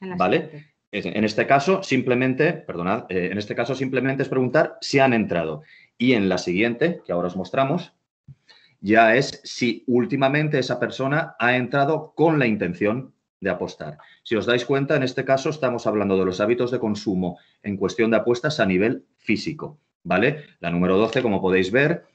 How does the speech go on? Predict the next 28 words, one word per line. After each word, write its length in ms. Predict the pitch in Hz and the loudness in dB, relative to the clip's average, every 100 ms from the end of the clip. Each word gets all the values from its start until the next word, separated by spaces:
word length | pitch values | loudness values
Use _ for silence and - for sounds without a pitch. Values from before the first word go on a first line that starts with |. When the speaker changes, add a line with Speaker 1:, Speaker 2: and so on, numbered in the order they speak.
| _ | _
Speaker 2:
especifica 600 | 101 - 87 87 101 107 | -14 -10 -10 -8 -4 -4
cuántas 380 | - 101 95 87 | 0 0 0 -4
veces 280 | 90 90 85 | -4 -6 -6
se 60 | |
ha 40 | 87 | -8
apostado. 460 | 87 - 78 76 | -8 -10 -12 -12
Seguimos 420 | 73 85 92 95 92 | -12 -8 -4 -4 -4
con 160 | 98 | -4
esa, 600 | 92 - 92 90 87 82 | -4 0 2 4 4 2
para 220 | 92 87 87 | 0 2 0
obtener 440 | 92 - 85 95 | -4 -4 -2 0
esos 220 | 101 92 | 0 -2
datos 280 | 90 90 87 | 0 -2 -2
estadísticos. 880 | 85 - 85 85 - - - - - _ - - _ _ | -4 -4 -2 -2 -4 -14 -16 -16 -18 _ -20 -20 _ _
La 100 | 90 | 0
número 300 | 98 107 110 | 4 4 4
trece 500 | 135 143 151 175 175 _ _ _ _ | 4 4 4 2 0 _ _ _ _
es, 520 | 120 135 156 - - _ _ _ _ | 2 2 2 -4 -14 _ _ _ _
genera-, 460 | - 117 110 117 120 | -8 -2 0 2 2
hace 500 | 113 110 127 117 113 | 0 0 2 2 4
referencia 600 | 107 117 123 139 135 156 | 2 0 0 0 0 0
a 20 | 123 | 2
lo 140 | 104 | 2
que 160 | 98 101 | 2 0
es 200 | 101 - | -2 -4
el 180 | 107 107 | 0 2
hábito 520 | 131 139 143 170 - | 2 2 0 -2 -4
semanal, 640 | - 120 98 92 80 76 | -6 -2 0 0 -2 -6